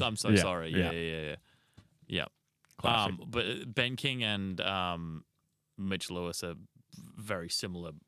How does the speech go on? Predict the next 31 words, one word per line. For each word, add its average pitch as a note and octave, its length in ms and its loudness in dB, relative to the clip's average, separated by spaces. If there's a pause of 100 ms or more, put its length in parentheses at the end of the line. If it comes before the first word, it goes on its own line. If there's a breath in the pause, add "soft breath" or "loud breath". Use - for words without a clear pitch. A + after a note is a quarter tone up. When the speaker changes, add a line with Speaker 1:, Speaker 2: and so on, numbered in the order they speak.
(120)
Speaker 1:
mould E2+ 520 -6 (500)
Speaker 2:
Oh, A#2+ 160 8
Speaker 1:
too. F2+ 120 6
Speaker 2:
yeah. D#2 180 4 (260)
Speaker 1:
So - 200 -4
Speaker 2:
Yeah. G2+ 100 4 (960 soft breath)
Definitely. D#2+ 440 -2 (560 soft breath)
Uh, F2 560 4 (160)
Speaker 1:
except F#2 300 0
one F#2+ 180 -2
of E2+ 60 -6
them D#2+ 180 -10
kicks. - 260 -10 (400)
Actually, A#2 260 -2
they A#2 40 0
both G#2+ 300 -2 (180)
kind D#2 160 -6
of D#2 80 -12
found D#2+ 260 -8 (120)
a, F2+ 100 -8 (640)
a E2+ 40 -10
lot E2 140 -8
more D#2 140 -10
form. E2 320 -12 (200)
Speaker 2:
Yeah, A2+ 340 10
well, F#2 120 6
Speaker 1:
Yeah. E2+ 60 2
Speaker 2:
Ben G2+ 200 6
King F#2+ 220 4
was E2+ 140 4
out F2 240 6